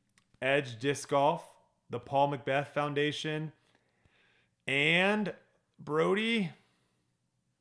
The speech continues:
Speaker 2: we have
Speaker 1: Line,
Speaker 2: it?
Speaker 1: Line, <laughs>
Speaker 2: <laughs>
Speaker 1: Line. Uh, I don't think I have it. Hold on, let me see. Do I have the fourth one on here? Hmm.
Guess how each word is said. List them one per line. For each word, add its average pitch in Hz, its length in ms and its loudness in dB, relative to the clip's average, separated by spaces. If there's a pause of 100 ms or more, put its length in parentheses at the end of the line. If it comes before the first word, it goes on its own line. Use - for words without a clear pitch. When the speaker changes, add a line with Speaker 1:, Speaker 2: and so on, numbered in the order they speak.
(280)
Speaker 2:
we 110 80 -6
have 120 80 -2
Speaker 1:
Line, 160 400 4
Speaker 2:
it? 165 60 -6 (500)
Speaker 1:
Line, 165 640 2 (240)
<laughs> 202 500 -6
Speaker 2:
<laughs> - 60 -20
Speaker 1:
Line. 160 760 4
Uh, 147 680 6
I 131 80 0
don't 175 240 -2
think 170 160 -2
I 147 100 2
have 131 280 0
it. 87 200 -8
Hold 113 100 -8
on, 107 80 -6
let 104 80 -10
me 101 60 -8
see. 95 460 -8 (580)
Do - 80 -8
I 104 40 -4
have 110 160 -4
the 110 60 -8
fourth 107 360 -8
one 113 100 -4
on 113 160 -2
here? 120 380 -4 (1300)
Hmm. 123 460 -2